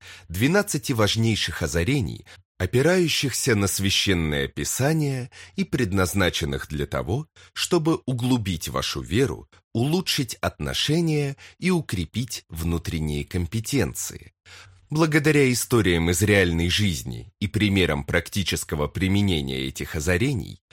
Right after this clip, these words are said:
вы увидите, как небольшие, но важные изменения могут вернуть в ваш брак удовлетворённость.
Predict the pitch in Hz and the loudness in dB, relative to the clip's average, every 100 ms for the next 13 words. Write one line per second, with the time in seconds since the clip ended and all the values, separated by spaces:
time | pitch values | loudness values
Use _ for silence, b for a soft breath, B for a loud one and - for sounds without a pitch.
0 | B B 71 85 87 95 170 151 135 127 | B B -4 0 0 0 -2 -2 -4 -6
1 | - 104 - 104 107 107 107 - - 120 | -2 -4 -4 -2 0 2 0 0 0 0
2 | 80 69 80 82 78 73 71 64 65 71 | 0 0 0 2 0 0 -4 -8 -8 -6
3 | 71 90 131 85 58 - - B - 123 | -2 0 0 -2 -8 -14 -20 B -8 0
4 | 180 147 147 101 107 101 98 80 69 64 | 2 2 -4 0 2 4 2 0 -6 -4
5 | 71 - 76 - 120 - - - - 151 | -4 -4 -4 -2 -2 -4 -12 -12 -4 0
6 | 147 135 117 104 101 82 60 - - - | 0 0 0 2 2 2 -2 -6 -10 -12
7 | - | -12